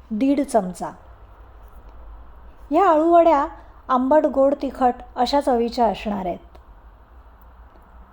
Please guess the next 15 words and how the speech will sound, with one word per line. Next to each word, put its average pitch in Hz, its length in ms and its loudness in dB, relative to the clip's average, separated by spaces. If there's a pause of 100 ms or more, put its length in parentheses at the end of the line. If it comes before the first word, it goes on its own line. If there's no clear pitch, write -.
(580)
एक 339 240 0
चमचा 269 480 0 (540)
हळद, 226 280 4 (2250)
अर्धा 269 300 2
ते 349 120 -2
पाऊण 277 380 0
चमचा 285 480 -2 (640)
मिरचीची 247 560 -2
पेस्ट - 640 -4 (2250)
आणि 330 180 -2 (100)
एक 262 140 -6
चमचा 277 500 -2 (420)
आलं 220 220 2
लसूण 240 380 -2
पेस्ट - 580 -6